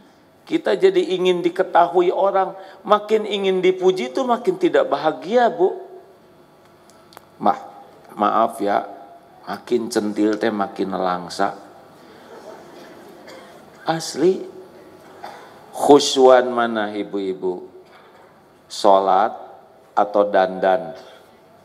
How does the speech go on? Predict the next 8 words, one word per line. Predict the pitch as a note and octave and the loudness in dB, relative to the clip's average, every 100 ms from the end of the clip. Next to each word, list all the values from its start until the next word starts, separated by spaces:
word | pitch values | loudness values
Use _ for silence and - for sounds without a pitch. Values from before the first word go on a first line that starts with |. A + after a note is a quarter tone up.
| _ _ - - - - - - - - - - | _ _ -20 -20 -20 -20 -20 -20 -20 -8 -8 0
Jawab. | A2+ A#2+ B2 B2 C3+ C3+ - - - - - - - - - - - - - | 8 8 10 10 8 6 -2 -14 -18 -20 -20 -18 -18 -16 -14 -14 -14 -12 -4
Jangan | A2 A#2+ A#2+ A#2 | -2 0 -2 0
pakai | A2 A#2 G#2+ | 0 2 2
bohong, | A2+ A#2 A2 G#2 | 4 6 4 2
Allah | G#2 A2 G#2+ | 0 2 2
tahu | G#2+ G#2 G2+ F2 | 4 4 2 0
loh, | D#2+ | -4
ha? | E2 A#2+ | -2 -2